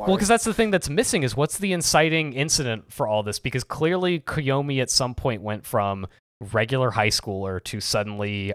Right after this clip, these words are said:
Speaker 1: aware of there's a bunch of supernatural shit that's real and happens in the world and people are affected by it. And I wanna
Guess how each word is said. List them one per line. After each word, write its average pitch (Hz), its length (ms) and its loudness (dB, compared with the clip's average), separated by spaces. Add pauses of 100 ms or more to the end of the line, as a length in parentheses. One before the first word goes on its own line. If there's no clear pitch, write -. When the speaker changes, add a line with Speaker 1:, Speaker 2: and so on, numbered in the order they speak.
(120)
Speaker 1:
aware 107 480 2
of 98 180 2
there's 101 220 0
a 101 40 -4
bunch 101 220 -2
of 95 80 -4
supernatural 92 640 -4
shit 87 340 -8 (220)
that's 95 240 -6
real 98 460 -6
and 87 80 -8
happens 98 380 -6
in 92 80 -8
the 90 60 -8
world 87 380 -8
and 85 100 -14
people 90 280 -12
are 82 80 -10
affected 87 420 -10
by 85 200 -10
it. 82 180 -14 (340)
And 107 100 -2
I 104 100 0
wanna 104 380 0